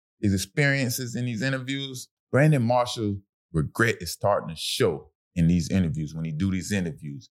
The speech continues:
He was and still is sitting on a gold mine with I Am Athlete, but disagreements between Brandon Marshall, Fred Taylor,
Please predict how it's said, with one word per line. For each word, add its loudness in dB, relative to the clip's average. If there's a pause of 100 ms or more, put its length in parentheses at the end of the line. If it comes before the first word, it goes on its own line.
He 2
was 2
and -2
still -4 (120)
is 0 (220)
sitting -2
on 2
a 0
gold -2
mine -2
with -6
I 0
Am -6
Athlete, -4 (180)
but 0
disagreements -2
between -2
Brandon 0
Marshall, 0 (380)
Fred 2
Taylor, -6